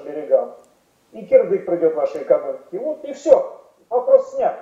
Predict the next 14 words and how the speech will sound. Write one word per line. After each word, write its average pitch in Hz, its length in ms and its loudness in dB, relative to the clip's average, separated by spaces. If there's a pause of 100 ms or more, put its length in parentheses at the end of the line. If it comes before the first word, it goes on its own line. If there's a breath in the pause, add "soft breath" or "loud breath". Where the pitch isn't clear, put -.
(120)
Больше 240 240 -6
о 196 360 0
Северной 214 380 -4
Корее 214 720 -2
и 160 60 -2
о 160 60 -8
том, 196 180 -2
что 170 200 4
она 175 180 0
противостоит 180 680 -2 (280)
Соединённым 175 340 -2
Штатам - 380 4
Америки, - 260 -2 (100)
нет. 214 160 2